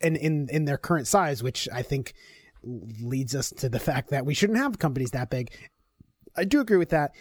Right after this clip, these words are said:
but I don't think, I don't know if Miyoko's is, like, trying to be that, and I don't think they will be that. So I don't think that's necessarily something we have to worry about. I get what you're saying,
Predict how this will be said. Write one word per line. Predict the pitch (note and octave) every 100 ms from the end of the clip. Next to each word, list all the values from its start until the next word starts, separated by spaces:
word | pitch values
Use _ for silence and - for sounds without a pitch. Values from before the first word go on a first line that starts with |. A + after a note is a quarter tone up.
| - -
but | G3+
I | A3
don't | D4 C4
think, | G#3 F3+ - _ -
I |
don't | C4 A3
know | D#3+ E3+ E3
if | - - _ _ -
Miyoko's | C#3+ D#3 D3+ E3 B2
is, | C#3 -
like, | C3+ -
trying | - - G#2+ F3 F#3 D3+
to | C#3+
be | C3 D3
that, | B2 A#2+
and | D3 E3
I |
don't | F#3 -
think | G#3 F3+
they | F3
will | D3 D3 E3 D3+
be | B2 A#2
that. | G2+ G#2 - _ _ -
So | - D#3+ C3+ - _ _ _ _ _ _ _ -
I | F3+
don't | G#3+
think | G3+ F#3
that's | E3+ -
necessarily | E3 D#3+ D#3+ - G3+ A3 D3+
something | C#3+ D3 D3
we | C#3
have | -
to |
worry | E3+
about. | D#3 C3
I | F#3+
get | A#3+ F4+
what | D#4+
you're | G3
saying, | - G3 E3